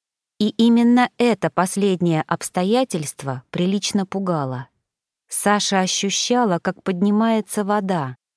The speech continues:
как она щекочет грудь и стремится к шее.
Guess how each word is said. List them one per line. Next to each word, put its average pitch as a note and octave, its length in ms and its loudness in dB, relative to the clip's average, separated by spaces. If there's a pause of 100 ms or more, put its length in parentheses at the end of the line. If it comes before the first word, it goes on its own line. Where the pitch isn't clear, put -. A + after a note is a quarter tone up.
(240)
как G3 220 0
она G#3 200 4
щекочет A3+ 640 0
грудь A3+ 600 0
и F3+ 80 -2
стремится G3+ 600 0
к - 60 -6
шее. D#3 600 -2